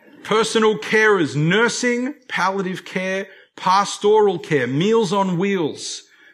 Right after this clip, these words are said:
uh, massage, physiotherapy, chiropractic, chemists, you get the idea. If you are involved, um,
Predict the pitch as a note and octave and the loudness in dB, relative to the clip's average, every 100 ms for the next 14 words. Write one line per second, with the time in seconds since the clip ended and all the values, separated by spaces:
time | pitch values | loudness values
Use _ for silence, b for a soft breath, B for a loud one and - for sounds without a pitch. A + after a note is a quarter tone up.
0 | b - C#3 C#3 C#3+ E3+ G3 - G#3 G3 | b 0 0 0 -2 0 0 0 0 4
1 | F#3+ F#3 - G3+ D#3+ F3 D#3+ - F#3 F#3 | 2 0 -4 -6 -4 -2 -2 -2 0 0
2 | - E3+ E3 F3 E3 E3+ - F3 D#3+ E3+ | -2 -4 -4 -2 0 -2 -2 -4 -4 -4
3 | D#3+ - B B B - - F3 F3 - | -4 -6 B B B -8 -4 -2 -4 -6
4 | D#3 D3+ D#3 D#3 C#3+ C#3+ C3 B2+ - G3+ | -6 -6 -4 -2 -2 -2 -4 -6 -6 0
5 | G3 F3+ C#3 E3 E3 D#3+ - - _ _ | 0 0 -2 -2 -2 -4 -10 -20 _ _
6 | C3 C3+ B2 | -2 -2 -4